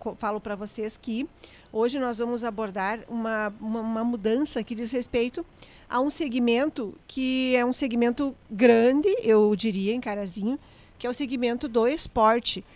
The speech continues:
porque tem uma questão, ãh, que vai ser tratada nos próximos dias entre autoridades do município com a Fundescar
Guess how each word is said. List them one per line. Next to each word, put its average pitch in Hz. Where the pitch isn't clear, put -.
porque 226
tem 262
uma 254
questão, 262
ãh, 226
que 220
vai 247
ser 233
tratada 220
nos 214
próximos 226
dias 240
entre 214
autoridades 202
do 220
município 233
com 254
a 285
Fundescar 214